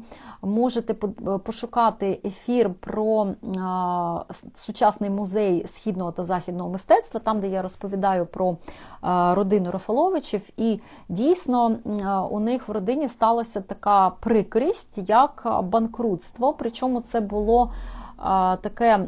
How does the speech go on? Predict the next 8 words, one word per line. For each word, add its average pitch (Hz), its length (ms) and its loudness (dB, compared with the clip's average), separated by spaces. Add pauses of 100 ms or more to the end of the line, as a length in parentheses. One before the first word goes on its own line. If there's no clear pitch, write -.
дуже 208 560 0
гучне 220 1000 0
банкрутство, 226 1000 0
буквально 220 720 4
на 196 180 0
рівні 220 440 0
всієї 202 600 -2
держави. 185 680 -2